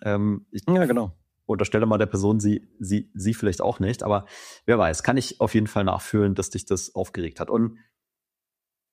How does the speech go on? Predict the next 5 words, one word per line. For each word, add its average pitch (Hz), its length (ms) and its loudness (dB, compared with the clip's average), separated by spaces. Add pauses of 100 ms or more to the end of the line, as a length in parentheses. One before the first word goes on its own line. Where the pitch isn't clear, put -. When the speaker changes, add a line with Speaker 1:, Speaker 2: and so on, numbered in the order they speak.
(800)
Speaker 1:
jetzt 98 140 -2
wechseln 120 240 4
wir 110 60 6
mal 101 120 6
sozusagen, 98 800 2